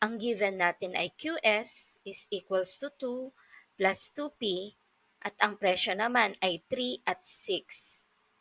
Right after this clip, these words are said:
Unahin natin i-compute ang Q S kung ang presyo ay three. Ilagay na natin ang bawat value batay sa formula. Ito ay magiging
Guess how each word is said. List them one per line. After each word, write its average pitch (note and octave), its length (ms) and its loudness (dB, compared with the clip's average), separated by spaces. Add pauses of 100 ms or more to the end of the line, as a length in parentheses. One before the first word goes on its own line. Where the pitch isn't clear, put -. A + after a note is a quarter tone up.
(420)
Unahin E4 480 4
natin C4+ 400 4
i-compute A#3+ 800 -2
ang F3+ 160 -10
Q C#4+ 240 -4
S - 560 2 (320)
kung F4 160 2
ang E4+ 240 8
presyo C4 720 2
ay G3 240 6 (160)
three. F#3+ 400 -6 (960)
Ilagay E4 400 6
na E4+ 160 0
natin C4+ 400 2
ang G#3 160 -2
bawat F3 400 -2
value G#3 640 2 (240)
batay D4+ 400 8
sa - 160 2
formula. F3 800 0 (960)
Ito A3 400 4
ay G#3+ 160 4
magiging G3+ 880 -4